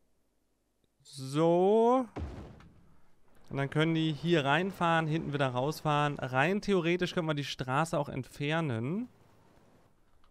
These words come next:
Und wir machen die Straße dann hier vor. Ich glaub, das ist sogar cooler. Vielleicht wäre der Flughafen kaputt, ne? Wie letztes Mal. Mann, war das schlimm.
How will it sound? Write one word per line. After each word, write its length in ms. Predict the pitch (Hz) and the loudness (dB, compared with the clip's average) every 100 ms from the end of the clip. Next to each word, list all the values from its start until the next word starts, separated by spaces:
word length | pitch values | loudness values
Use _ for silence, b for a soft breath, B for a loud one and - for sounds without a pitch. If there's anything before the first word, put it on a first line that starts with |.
| _ _ - | _ _ -10
Und 120 | 131 | -4
wir 80 | 135 | 0
machen 300 | 139 135 131 | 0 -2 -4
die 140 | 147 | -4
Straße 460 | 147 139 131 135 143 | -4 -2 0 2 0
dann 140 | 135 | 0
hier 100 | 131 | 0
vor. 300 | - 131 131 | -2 0 0
Ich 80 | 135 | 2
glaub, 120 | 143 | 2
das 120 | 226 | 2
ist 60 | 240 | 2
sogar 300 | 202 180 151 | 4 6 4
cooler. 560 | - - 233 113 98 101 _ - - | 2 -2 2 2 0 -6 _ -12 -8
Vielleicht 240 | 131 151 151 | 2 4 8
wäre 140 | 165 | 10
der 100 | 165 | 10
Flughafen 400 | - 196 185 147 | 8 6 10 10
kaputt, 340 | 139 131 147 143 | 10 6 4 2
ne? 140 | 160 | 2
Wie 60 | 165 | 4
letztes 360 | 165 170 156 | 4 2 0
Mal. 160 | 135 131 | 4 6
Mann, 280 | 135 147 131 | 8 6 8
war 80 | 117 | 4
das 160 | 113 | 2
schlimm. 300 | - 123 120 | 0 -4 -4